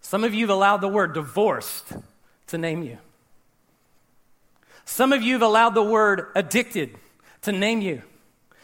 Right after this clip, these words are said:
Some of you have allowed the word cancer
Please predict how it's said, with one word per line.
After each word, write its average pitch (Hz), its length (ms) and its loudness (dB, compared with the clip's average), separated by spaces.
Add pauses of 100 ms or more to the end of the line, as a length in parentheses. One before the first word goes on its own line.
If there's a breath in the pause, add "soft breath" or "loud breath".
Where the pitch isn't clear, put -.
(120)
Some 294 220 2
of 302 140 2
you 285 160 2
have 262 160 4
allowed 247 480 6
the 240 80 4
word 240 420 4 (140 loud breath)
cancer 233 640 0